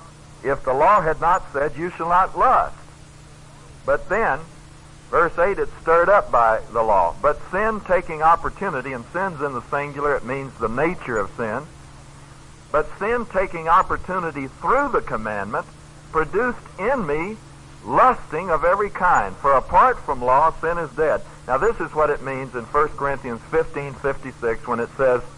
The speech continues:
"The power of sin is the law."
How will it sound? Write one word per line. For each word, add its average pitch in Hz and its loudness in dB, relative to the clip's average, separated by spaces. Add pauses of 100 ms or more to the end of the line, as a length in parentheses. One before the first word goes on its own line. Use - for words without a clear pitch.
(580)
"The 120 4
power 151 4
of 117 0 (840)
sin 127 -2
is 165 -2
the 196 2
law." 214 6